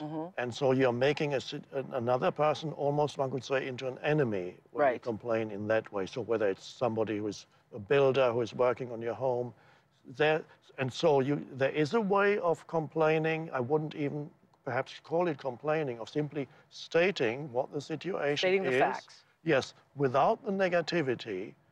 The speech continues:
Speaker 2: that flows into it when the ego does it.
Speaker 1: Mm-hmm.
Speaker 2: And so that can be practiced. And it's the, whatever you are stating in order to bring about change is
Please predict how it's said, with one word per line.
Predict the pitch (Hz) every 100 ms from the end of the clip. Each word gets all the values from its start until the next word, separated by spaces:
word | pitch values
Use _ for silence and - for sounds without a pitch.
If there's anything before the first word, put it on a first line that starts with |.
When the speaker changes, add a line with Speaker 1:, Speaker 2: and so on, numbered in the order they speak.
| _ -
Speaker 2:
that | 123
flows | - 151 131 139
into | - 139 143
it | 135
when | 131 131
the | 127 160
ego | 147 131 113
does | 98 101 92
it. | 92 147
Speaker 1:
Mm-hmm. | 160 143 151 _ _ _ _ _ -
Speaker 2:
And | 156 143 131
so | 165
that | 135 165 -
can | 185 180
be | 175
practiced. | - 185 180 - 104 98 - - _ _ _ _ -
And | 147 135 127 - _ _ _ _ _
it's | 151 - - 127
the, | 139 131 135 - - - - 127
whatever | 143 160 185 214
you | 180 170
are | 151 127
stating | - 160 175 170 156
in | 151 139
order | 135 143
to | 139
bring | 147 147
about | 135 131
change | - 151 151 147
is | -